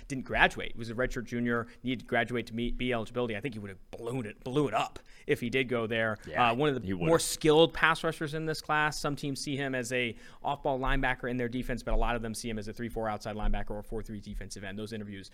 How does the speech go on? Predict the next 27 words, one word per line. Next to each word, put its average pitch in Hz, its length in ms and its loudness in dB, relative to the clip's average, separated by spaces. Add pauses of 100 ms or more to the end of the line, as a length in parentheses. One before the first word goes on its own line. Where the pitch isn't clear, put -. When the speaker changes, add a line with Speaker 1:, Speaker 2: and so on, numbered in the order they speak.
(160)
Speaker 1:
at 101 100 -2
the 104 60 -4
back 101 200 -2
end 104 100 -8
of - 20 -10
the 95 60 -12
show. 92 220 -4 (220)
Go 151 120 4
ahead 131 120 4
and 120 60 -2
read 123 100 4
off 113 140 4
tier 117 180 0
four 104 220 -6
here. 95 200 -8
Speaker 2:
Okay, 92 240 0
tier 135 280 4
four 98 320 4
starts - 480 2
with 87 160 2 (140)
Southern 117 520 4
Utah's 82 640 0 (120)
Braxton 87 500 0
Jones, 55 380 -8 (800)
a - 20 -10
guy 85 280 4
who 78 300 0